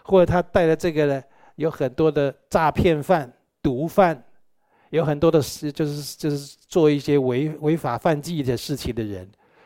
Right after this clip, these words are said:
他自己都会戴佛珠的。<laughs> 他也希望，他也希望他能够得到平安。你就知道这是不是他戴的？那你就给他拿过来戴，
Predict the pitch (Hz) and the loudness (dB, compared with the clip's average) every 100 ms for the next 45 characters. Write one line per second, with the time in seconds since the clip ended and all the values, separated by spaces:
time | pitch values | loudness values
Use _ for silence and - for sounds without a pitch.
0 | _ 156 151 170 135 120 135 143 143 117 | _ -2 -2 -4 -4 0 2 2 0 -2
1 | 113 107 117 107 107 - _ _ _ _ | -6 -4 -6 -6 -16 -20 _ _ _ _
2 | _ _ _ _ - - - - 247 - | _ _ _ _ -10 -10 -6 -2 -2 -2
3 | 196 - 220 - 185 - 254 208 202 - | -6 -4 -4 -2 -6 -6 0 2 2 -4
4 | 147 196 190 180 151 165 185 160 160 151 | -12 -4 0 2 2 0 2 2 0 2
5 | 156 151 143 160 156 127 - 131 131 - | 0 0 2 2 2 -4 -4 -6 -8 -10
6 | _ 147 165 160 170 160 151 160 156 160 | _ -6 -4 -2 -2 -4 -4 -4 -2 -2
7 | 151 165 143 135 - _ _ - 123 117 | -2 -4 -4 -8 -14 _ _ -12 -12 -12
8 | 131 120 120 117 117 127 113 143 127 | -12 -10 -10 -8 -6 -6 -4 -4 -6